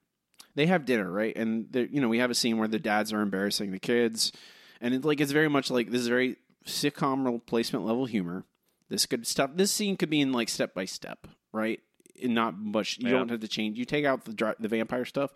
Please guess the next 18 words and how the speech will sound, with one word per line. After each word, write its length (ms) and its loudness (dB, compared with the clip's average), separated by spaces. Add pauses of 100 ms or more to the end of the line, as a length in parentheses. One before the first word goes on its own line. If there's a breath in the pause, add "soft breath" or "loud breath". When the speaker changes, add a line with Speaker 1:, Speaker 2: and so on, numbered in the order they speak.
(260 loud breath)
Speaker 1:
This 100 2
is 100 0
just 160 -2
step 200 -4
by 120 -8
step. 300 -16 (720 loud breath)
Uh, 160 2
very 420 2 (160)
kind 180 2
of 120 -4
boring, 640 2
standard 960 -2
teen 420 -6
sitcom 460 -8
stuff. 340 -12 (580 loud breath)
But 360 2 (420)
they're 400 2 (160)
eating 680 4